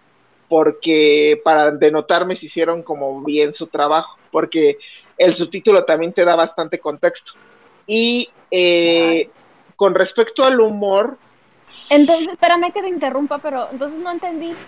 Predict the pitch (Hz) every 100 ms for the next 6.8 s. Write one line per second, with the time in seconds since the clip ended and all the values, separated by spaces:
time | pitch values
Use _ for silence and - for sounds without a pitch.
0 | - 311 294 302 294 311 370 349 285 262
1 | 285 254 220 202 - - - - - _
2 | _ - 233 254 302 233 214 220 240 262
3 | 226 254 269 269 254 294 294 339 - 554
4 | 508 370 294 349 370 320 339 302 277 370
5 | 349 311 269 277 330 269 285 294 - 359
6 | 359 339 _ 240 285 294 262 247